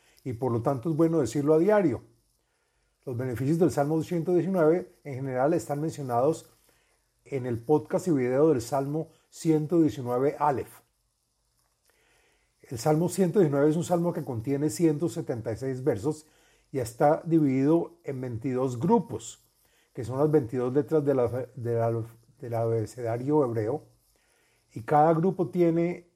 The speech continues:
ocho versos que comienzan con la letra en cuestión. Hoy hacemos el, el Salmo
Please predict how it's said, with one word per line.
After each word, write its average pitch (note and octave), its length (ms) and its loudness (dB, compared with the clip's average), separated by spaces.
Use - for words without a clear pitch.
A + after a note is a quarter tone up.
ocho D#3+ 360 2
versos D#3 680 2
que G3 120 -4
comienzan F3 600 4
con D#3+ 200 -2
la B2 60 0
letra B2 480 -2
en B2+ 200 -6
cuestión. C#3 560 2
Hoy D3 120 4
hacemos F#3 380 2
el, B2+ 280 0
el B2 140 -6
Salmo D3 480 -2